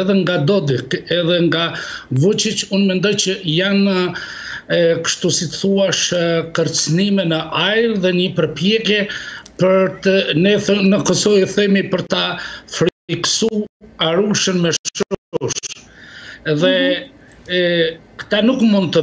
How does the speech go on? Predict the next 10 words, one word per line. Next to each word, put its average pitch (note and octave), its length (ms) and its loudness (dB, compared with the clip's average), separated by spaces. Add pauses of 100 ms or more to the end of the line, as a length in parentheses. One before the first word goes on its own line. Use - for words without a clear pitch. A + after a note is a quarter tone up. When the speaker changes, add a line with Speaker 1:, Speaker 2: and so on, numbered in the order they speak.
Speaker 1:
bëjnë C#3 240 2
asgjë, G3+ 260 0 (440)
por A#3 320 2 (180)
retorika F#3+ 400 0
e F#3+ 40 0
tyre G#3+ 160 0
tregon F#3 200 -2
diçka. - 240 -6 (960)
Tregon F#3 400 2
që G#3 240 0